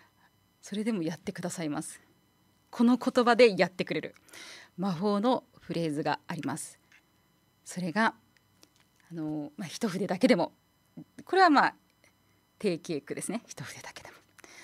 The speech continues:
で、もう一つは、「私が必要であれば補正しますから」って言うんですよ。つまり、あなたが最後で責任は取らなくていいと。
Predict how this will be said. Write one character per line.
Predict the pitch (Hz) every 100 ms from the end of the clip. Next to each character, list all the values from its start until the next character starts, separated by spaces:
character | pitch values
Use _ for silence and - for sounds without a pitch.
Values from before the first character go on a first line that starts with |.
| - -
で、 |
も | 254 349 440
う |
一 | - 427
つ | 165
は、 | 175 180 160 - _ _ _ - _ _ _ _ _ -
「私 | 285 440 466 480 494 440
が | -
必 | - - - 403
要 | 440 440
で | 440
あ |
れ | 415
ば | 170
補 | - 214
正 | 247 381 403
し | -
ま | 392
す | 381
か | -
ら」 | 320
っ | 320
て | - 202
言 | 185
う |
ん | 170
で | 165
す | 165
よ。 | 147 - _ _ _ _ _ _ _ _ _ _ _ _ _
つ | - 415
ま | 320
り、 | 180 196 170 - - -
あ | 247
な | 403
た | 480 392
が | -
最 | - 262 208
後 |
で | 147
責 | - 240 339
任 | 415 427
は |
取 | - 392
ら |
な | 415 -
く |
て | - -
い | 220
い | -
と。 | 156